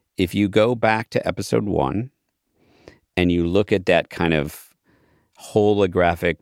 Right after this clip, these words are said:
papyrus sort of thing that he's writing on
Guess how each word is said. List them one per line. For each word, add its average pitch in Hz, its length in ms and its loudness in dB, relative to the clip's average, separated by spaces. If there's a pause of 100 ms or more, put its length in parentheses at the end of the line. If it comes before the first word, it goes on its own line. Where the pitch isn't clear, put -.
papyrus 87 1000 -2 (380)
sort 92 280 0
of 78 460 -2 (1040)
thing 107 340 2
that 90 120 0
he's 82 200 -2
writing 85 500 2
on - 380 -12